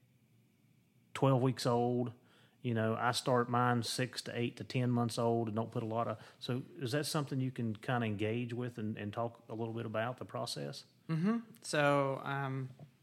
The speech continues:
Speaker 2: uh, in terms of learning, the process is, is typical through, uh, things like operant classical conditioning,
Speaker 1: Mm-hmm.
Speaker 2: um, where essentially the odor itself um, becomes associated with some type of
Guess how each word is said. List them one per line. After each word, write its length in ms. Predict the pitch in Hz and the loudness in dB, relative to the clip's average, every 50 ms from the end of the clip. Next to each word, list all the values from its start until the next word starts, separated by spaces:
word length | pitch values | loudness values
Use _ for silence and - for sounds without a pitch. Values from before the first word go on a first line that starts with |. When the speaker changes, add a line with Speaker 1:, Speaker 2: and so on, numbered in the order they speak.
| _ _ _ - - - - - - | _ _ _ -20 -20 -20 -20 -10 -4
Speaker 2:
uh, 40 | 143 143 | 0 0
in 340 | 139 135 139 135 - 147 | 2 2 0 -2 -2 -2
terms 260 | 143 170 185 180 170 147 | 2 4 4 4 4 2
of 140 | 127 117 | 0 2
learning, 640 | 123 143 170 196 208 190 160 147 143 139 139 135 120 | 4 4 6 6 6 6 6 6 6 4 2 0 -2
the 60 | - | -2
process 520 | - 143 135 135 135 135 - 127 120 - - | 2 4 4 4 4 4 0 -4 -4 -4 -6
is, 340 | 123 120 117 110 - - - - _ _ _ _ _ _ _ - - | -6 -6 -4 -4 -4 -4 -6 -12 _ _ _ _ _ _ _ -16 -12
is 300 | 139 131 120 113 - - - _ _ _ _ | -10 -10 -8 -10 -10 -12 -14 _ _ _ _
typical 460 | - 180 156 160 147 151 151 143 139 | 0 0 0 0 0 2 2 2 2
through, 580 | 131 - - 135 127 127 127 127 127 127 127 123 113 - - - - - | 0 -4 -6 -4 -4 -2 -2 -2 -2 -4 -6 -8 -12 -16 -20 -20 -16 -14
uh, 180 | 120 117 117 117 - | -12 -12 -12 -10 -10
things 240 | 135 127 117 - 123 | -10 -10 -8 -8 -8
like 160 | 113 - - | -8 -8 -8
operant 480 | 113 117 - 127 123 117 - - - | -8 -8 -8 -8 -8 -8 -10 -14 -16
classical 420 | - - 120 117 120 - - 123 113 | -12 -10 -8 -8 -8 -8 -8 -10 -12
conditioning, 560 | - - 117 110 107 - - 113 110 113 110 101 101 107 110 107 - 151 170 190 185 - - - - | -10 -10 -10 -8 -6 -8 -8 -8 -8 -10 -10 -8 -8 -6 -6 -6 -4 -4 -4 -4 -6 -8 -14 -10 -6
Speaker 1:
Mm-hmm. 40 | 135 | -2
Speaker 2:
um, 380 | 127 123 123 123 123 120 127 - | -2 0 0 0 -2 -4 -4 -4
where 440 | - 131 127 123 123 123 123 - - | -4 -2 -2 0 0 -2 -2 -4 -6
essentially 760 | - 143 - - 147 139 131 - - 135 131 127 127 127 123 - - _ _ _ _ _ _ _ | -6 -4 0 2 2 2 2 0 0 0 0 0 0 -4 -6 -10 -18 _ _ _ _ _ _ _
the 320 | - 131 127 127 127 127 - - | -6 -2 -2 0 0 -2 0 2
odor 260 | 156 170 165 160 143 | 2 4 4 4 4
itself 640 | 135 135 - - 156 143 147 147 147 - - - - - - - 143 | 2 2 2 2 4 4 4 4 2 -4 -10 -16 -20 -20 -18 -14 -12
um, 400 | 131 123 123 123 120 120 120 131 - - _ _ _ - | -10 -8 -8 -8 -8 -10 -10 -14 -16 -20 _ _ _ -10
becomes 340 | 127 120 135 123 123 117 | -8 -6 -4 -6 -6 -6
associated 840 | 117 113 - 147 151 151 143 - - 147 143 139 139 139 135 135 131 131 | -6 -4 0 0 2 2 0 0 2 2 2 2 0 0 -2 -2 -4 -4
with 160 | 120 120 113 | -6 -8 -6
some 280 | - 135 127 131 127 | -4 -4 -2 -2 -4
type 300 | 117 127 123 123 120 - | -4 -4 -6 -6 -4 -4
of 260 | 131 123 120 123 120 | -4 -4 -4 -6 -8